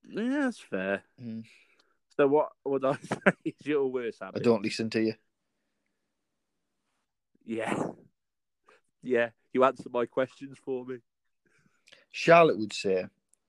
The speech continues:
Speaker 2: "My worst habit is my hands down my pants." When you're just standing there.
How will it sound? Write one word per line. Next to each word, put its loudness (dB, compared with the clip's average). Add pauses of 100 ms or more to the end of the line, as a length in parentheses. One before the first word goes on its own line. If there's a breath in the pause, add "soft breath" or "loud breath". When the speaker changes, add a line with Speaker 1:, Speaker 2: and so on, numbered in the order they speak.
(460 soft breath)
Speaker 2:
"My -4
worst -2
habit -4 (420)
is -10 (100)
my -6
hands -6
down -2
my -6
pants." -12 (1300)
When 0
you're 2
just 0
standing 2
there. 0